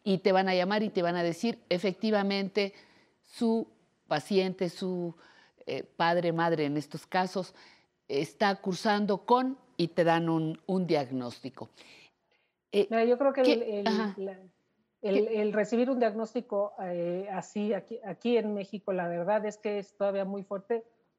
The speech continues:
Speaker 2: es muy doloroso, es muy duro, primero por el estigma que hay alrededor de la enfermedad.
Speaker 1: Sí.
Speaker 2: O sea, tristemente y desafortunadamente todavía,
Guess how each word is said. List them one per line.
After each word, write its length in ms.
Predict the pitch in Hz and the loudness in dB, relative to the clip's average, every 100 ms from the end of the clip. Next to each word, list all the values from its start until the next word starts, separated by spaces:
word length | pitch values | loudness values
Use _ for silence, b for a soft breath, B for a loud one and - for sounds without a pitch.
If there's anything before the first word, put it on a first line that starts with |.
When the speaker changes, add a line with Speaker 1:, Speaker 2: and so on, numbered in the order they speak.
| _ _ - | _ _ -6
Speaker 2:
es 180 | 202 185 | -6 -2
muy 180 | 214 247 | 2 4
doloroso, 760 | 240 214 202 202 - 233 247 - | 4 2 0 -2 -2 -2 -2 -4
es 220 | 208 208 | -8 -6
muy 180 | 202 220 | -4 -4
duro, 340 | 202 202 226 | -2 -2 -4
primero 420 | 208 220 247 277 | -4 0 0 0
por 140 | 277 208 | -4 -8
el 100 | 190 | -6
estigma 540 | 170 - 214 214 208 | -10 -8 -8 -6 -10
que 80 | - | -4
hay 140 | 196 190 | -2 -2
alrededor 340 | 185 180 175 | -2 -2 -2
de 100 | 185 | -4
la 80 | 180 | -6
enfermedad. 560 | 170 170 156 156 156 - _ | -10 -12 -10 -10 -10 -12 _
Speaker 1:
Sí. 340 | - - 139 - | -8 -4 -4 -6
Speaker 2:
O 40 | - | -4
sea, 200 | 208 202 | -2 0
tristemente 760 | 233 269 269 247 226 208 214 | 2 2 2 0 0 -4 -4
y 60 | 220 | -4
desafortunadamente 1200 | 185 180 185 - - 190 202 214 214 208 202 208 | -4 -6 -6 -6 -6 -4 -2 0 0 -2 -6 -8
todavía, 840 | 196 202 202 196 196 208 214 214 | -2 -2 0 -2 -2 -2 0 -2